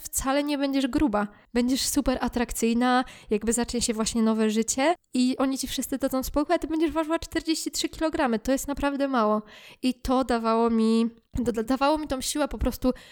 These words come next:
tą anoreksję, wiecie, przyciskać do ziemi i deptać jej po mordzie za każdym razem, kiedy ona się odzywała i chciała mi mówić: "Nie jedz tego, bo będziesz gruba". I ja wyszłam ze szpitala, pamiętam, e, mama wzruszona,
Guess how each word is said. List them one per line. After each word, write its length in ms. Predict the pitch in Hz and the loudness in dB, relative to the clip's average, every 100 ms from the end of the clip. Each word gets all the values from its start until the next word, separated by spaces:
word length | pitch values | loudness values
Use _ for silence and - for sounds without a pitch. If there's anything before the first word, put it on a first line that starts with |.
| - | -6
tą 180 | - 240 | -2 0
anoreksję, 520 | 240 240 247 - 233 | 0 2 0 -2 -2
wiecie, 220 | 233 214 | -2 0
przyciskać 600 | 220 - 220 254 - 220 | -2 0 0 0 0 -4
do 140 | 202 240 | 0 2
ziemi 420 | 233 214 214 285 - - - | 2 2 0 -4 -8 -20 -6
i 80 | 214 | -2
deptać 380 | 226 - 240 - | 0 -2 -6 -6
jej 100 | 233 | -2
po 140 | 240 | 0
mordzie 360 | 233 220 214 240 | 2 2 2 0
za 100 | 226 | 0
każdym 280 | 233 220 220 | -2 0 0
razem, 240 | 220 220 | 0 -2
kiedy 220 | 233 214 | 0 2
ona 120 | 214 | 2
się 160 | 220 220 | 2 0
odzywała 500 | 202 226 226 226 233 | 0 0 2 2 2
i 40 | |
chciała 260 | 226 - 214 | 0 0 2
mi 60 | 220 | 2
mówić: 320 | 220 220 220 - - - | 2 2 0 -4 -18 -6
"Nie 200 | 226 226 | 0 2
jedz 160 | 226 - | 2 -2
tego, 240 | 233 233 | -2 0
bo 80 | 233 | 0
będziesz 280 | 226 233 226 | 0 2 0
gruba". 540 | 214 196 185 208 - _ _ _ _ _ _ _ _ _ - | 0 0 0 -2 -8 _ _ _ _ _ _ _ _ _ -2
I 480 | 226 220 220 220 220 | 2 4 4 2 2
ja 120 | 226 | 2
wyszłam 340 | 226 240 247 226 | 0 0 0 0
ze 60 | |
szpitala, 640 | 226 - - 214 214 240 311 | -2 -4 -2 0 2 2 0
pamiętam, 800 | 262 233 214 208 208 202 214 269 | -2 0 2 2 2 2 0 -2
e, 560 | 220 202 208 220 214 214 214 208 226 | 0 2 2 2 4 2 2 -2 -2
mama 520 | 220 214 214 202 202 202 _ - | 2 2 4 2 2 -2 _ -12
wzruszona, 720 | - 226 214 - 214 202 208 | -4 0 0 0 0 0 -2